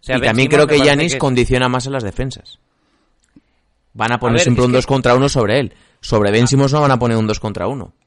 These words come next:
Speaker 1: Si a, Ben lo que le tienen que decir es, "Aquí está la bola, es tuya, de ti depende del equipo, aquí tienes a todos estos tiradores, exteriores y tal,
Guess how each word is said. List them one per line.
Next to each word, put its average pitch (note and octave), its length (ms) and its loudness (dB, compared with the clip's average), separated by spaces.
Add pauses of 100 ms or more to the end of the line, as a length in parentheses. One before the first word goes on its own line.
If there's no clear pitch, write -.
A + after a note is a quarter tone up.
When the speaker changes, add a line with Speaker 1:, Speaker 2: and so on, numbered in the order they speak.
(320)
Speaker 1:
Si E3+ 200 -10
a, D#3+ 160 -10 (380)
Ben G#3+ 260 -4
lo G3+ 100 -4
que D#3+ 80 -8
le D#3+ 80 -6
tienen F3+ 220 -12
que E3 80 -12
decir D3+ 260 -10
es, B2+ 200 -12
"Aquí B2 220 -8
está E3 160 -8
la B2+ 80 -4
bola, A#3 440 -6 (460)
es B2 160 -12
tuya, A#3 460 -6 (300)
de C3 240 -8
ti C#3+ 280 -8
depende B2+ 360 -8
del B2 100 -4
equipo, B3+ 580 -8 (920)
aquí C3+ 200 -8
tienes C#3 260 -12
a C3 80 -12
todos C#3 260 -10
estos C3 640 -8
tiradores, D3+ 580 -4
exteriores C#3 560 -10
y B2 80 -18
tal, C4+ 360 -4